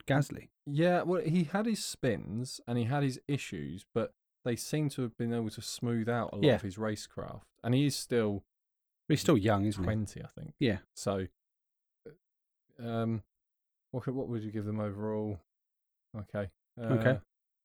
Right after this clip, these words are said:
Speaker 2: only because they haven't really got, again, they're one of those teams, a bit like Aston Martin, where you sort of go in and you think, "Well,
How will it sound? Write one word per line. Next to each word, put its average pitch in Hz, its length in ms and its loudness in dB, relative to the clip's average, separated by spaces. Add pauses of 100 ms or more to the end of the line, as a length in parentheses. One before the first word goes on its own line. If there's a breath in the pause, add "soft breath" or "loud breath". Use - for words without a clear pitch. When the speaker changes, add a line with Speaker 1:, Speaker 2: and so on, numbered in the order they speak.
(1000)
Speaker 2:
only 160 200 4
because 151 240 -2
they 131 120 2
haven't 127 280 -4 (160)
really 123 280 -4
got, 110 180 -6 (640)
again, 165 240 4
they're 156 100 6
one 170 140 4
of 170 60 2
those 151 180 4
teams, 147 280 0
a 104 40 -4
bit 113 120 0
like 113 180 -2
Aston 110 280 -4
Martin, 110 420 -4
where 101 120 -4
you 107 100 -2
sort 120 160 -4
of 110 60 -2
go 120 160 6
in 113 80 2
and 101 120 -4
you 98 60 -6
think, 98 380 -8 (300)
"Well, 85 220 -2